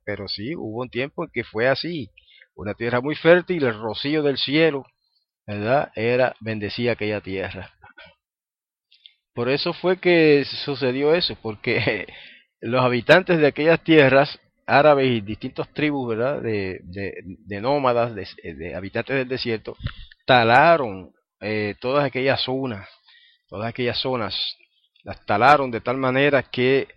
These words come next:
con el tiempo se convirtieron en desiertos. ¿Eh? Por eso es importante, hermanos, que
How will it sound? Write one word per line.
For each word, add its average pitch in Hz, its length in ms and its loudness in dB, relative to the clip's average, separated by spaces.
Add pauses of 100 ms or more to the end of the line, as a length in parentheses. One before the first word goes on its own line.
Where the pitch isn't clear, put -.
con 107 160 -8
el 98 140 -8
tiempo 135 320 -4
se 117 140 -10
convirtieron 104 560 -8
en 123 100 -8
desiertos. 101 840 -10 (760)
¿Eh? 135 300 -10
Por 87 100 -12
eso 95 160 -12
es 143 60 -10
importante, 147 500 -4
hermanos, 143 340 -2
que 113 300 -4